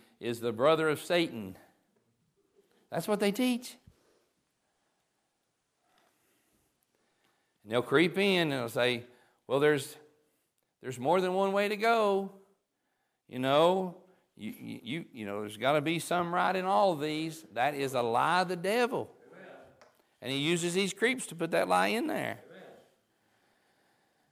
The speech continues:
Speaker 1: "I will therefore put you in remembrance, though ye once knew this, how that the Lord, having saved the people out of the land of Egypt, afterward destroyed them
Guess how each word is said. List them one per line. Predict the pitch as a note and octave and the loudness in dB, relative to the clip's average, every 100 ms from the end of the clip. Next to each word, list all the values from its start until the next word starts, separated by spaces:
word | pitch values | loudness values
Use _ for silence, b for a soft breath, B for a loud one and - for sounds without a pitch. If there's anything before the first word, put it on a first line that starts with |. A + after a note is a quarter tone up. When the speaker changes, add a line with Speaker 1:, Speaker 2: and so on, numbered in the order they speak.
| b b b b b b b _ B B B B B B B B B B B _ _ _ A#2 | b b b b b b b _ B B B B B B B B B B B _ _ _ 2
Speaker 1:
"I | C3+ | 6
will | C#3+ F3 E3+ | 8 8 8
therefore | F3+ F3+ - E3+ F#3 | 8 6 4 6 6
put | F3 F3 D3+ | 6 2 2
you | D#3+ | 0
in | D#3+ D3 | 2 2
remembrance, | D3 D3+ F#3+ E3+ D#3+ D#3+ - - _ _ _ _ _ _ _ - | 0 2 0 2 2 0 -8 -14 _ _ _ _ _ _ _ 4
though | D3 | 6
ye | D3 D#3+ C#3+ - - | 6 2 0 -4 -10
once | A2 D#3+ F3 - | 0 2 2 -2
knew | D3 F#3+ G3 | 0 2 4
this, | C#3+ D3+ C#3+ D3 - | 4 4 4 2 0
how | C#3 D3 C#3+ | 4 6 6
that | C3+ | 4
the | B2 | 0
Lord, | B2 D3 F3 F3 | 2 6 8 8
having | D3+ D3+ C#3 B2+ | 6 4 2 -2
saved | - D#3 E3 F3+ D#3+ | -2 2 4 2 0
the | C#3 | -2
people | - F3 E3+ D#3+ | -2 -2 0 6
out | E3 D3+ | 6 6
of | C3 | 4
the | |
land | B2+ D#3 E3+ E3+ | 2 2 2 0
of | E3 D3+ | -2 -2
Egypt, | D#3+ D3+ B2+ B2+ - | -4 -2 -2 -2 2
afterward | E3+ E3 A#2+ B2+ A#2+ | 2 2 0 -2 -2
destroyed | A#2 - C#3+ C3+ | -6 -2 0 0
them | B2 B2+ B2+ C3 | -2 -2 -2 -4